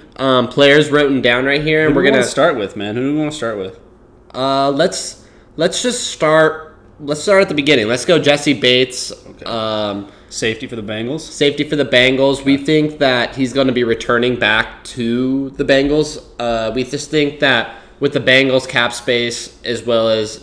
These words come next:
Speaker 1: just the overall need for a safety, and he's a, he's a Cincinnati guy. I just don't. He's been there his whole career. I just don't see Jessie Bates leaving. So
Speaker 2: Yeah.
Speaker 1: I think we're both in very
Speaker 2: Yeah,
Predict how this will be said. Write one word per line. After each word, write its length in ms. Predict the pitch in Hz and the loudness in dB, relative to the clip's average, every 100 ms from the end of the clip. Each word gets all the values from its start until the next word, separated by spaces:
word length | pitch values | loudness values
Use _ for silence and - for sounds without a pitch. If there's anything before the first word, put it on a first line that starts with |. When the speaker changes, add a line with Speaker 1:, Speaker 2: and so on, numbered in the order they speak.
| - | -10
Speaker 1:
just 220 | 120 - | -8 -6
the 120 | 131 120 | -6 0
overall 420 | 117 120 117 110 | 0 2 0 0
need 300 | 107 110 107 | -2 -4 -4
for 140 | 113 | -4
a 60 | 104 | -4
safety, 460 | - 107 107 113 | -2 -2 -2 -4
and 180 | 104 101 - - - | -4 -6 -10 -20 -8
he's 260 | 165 151 | -6 -2
a, 100 | 135 117 | 0 -2
he's 180 | - 165 | -4 -4
a 60 | 160 | -4
Cincinnati 540 | 151 135 123 110 104 | -2 -2 0 0 0
guy. 320 | 98 98 101 | -2 0 0
I 40 | 107 | -2
just 200 | 117 - | -4 0
don't. 240 | 120 110 - - | 0 -2 -8 -6
He's 180 | 143 131 | -6 0
been 200 | 139 127 | 2 4
there 140 | 120 | 2
his 120 | 113 | 2
whole 160 | 123 113 | 0 -4
career. 240 | 117 110 | -2 0
I 60 | 113 | 0
just 160 | 120 120 | -2 -2
don't 180 | 110 | -4
see 240 | - 117 92 | -4 -6 -6
Jessie 300 | 101 98 95 | -8 -8 -8
Bates 260 | 92 95 98 | -8 -8 -8
leaving. 400 | 95 92 92 95 | -8 -6 -10 -10
So 300 | 98 95 95 - | -10 -10 -12 -8
Speaker 2:
Yeah. 260 | 135 165 160 | 0 4 6
Speaker 1:
I 80 | - | 6
think 180 | 170 143 | 2 2
we're 80 | |
both 320 | 117 120 113 110 | 0 0 0 -2
in 220 | 107 95 | -4 -4
very 400 | 101 101 98 95 - - | -4 -4 -4 -8 -14 -4
Speaker 2:
Yeah, 200 | 180 208 | 4 6